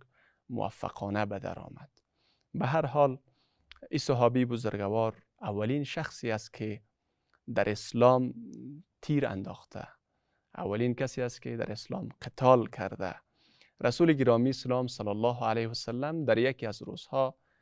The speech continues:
تعدادی از اصحاب کرام را به طرف جحفه روان کرده بود. مشرکین حمله ور شدن بالایشان. در این اثنا حضرت سعد ابن ابی وق-،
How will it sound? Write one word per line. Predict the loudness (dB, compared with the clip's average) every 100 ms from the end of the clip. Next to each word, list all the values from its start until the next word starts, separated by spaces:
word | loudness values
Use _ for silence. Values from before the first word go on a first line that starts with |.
| _ _ _
تعدادی | 2 4 10 10 10 6 0
از | -6 -8 -8
اصحاب | -10 0 0 2 -4 -6 -10 _ _ -6
کرام | 4 6 6
را | 2 0
به | -2
طرف | -8 -6 -6 -6
جحفه | -4 -4 -4 0
روان | 2 2 -2 -10
کرده | -14 -14 -14
بود. | -14 -20 _ _ _ _ _
مشرکین | 0 0 0 -4 0 0 2
حمله | 0 2
ور | 4 4
شدن | 2 -4 -4 -2
بالایشان. | 0 2 0 -2 -10 -10 _ _ _ _ _ _ _ -4
در | 2
این | 4 4
اثنا | 0 -4 -8 -6 -6
حضرت | -6 -2 -4 -6
سعد | -2 -2 -2
ابن | -6 -8 -8
ابی | -4
وق-، | -6 -8 _ _ -14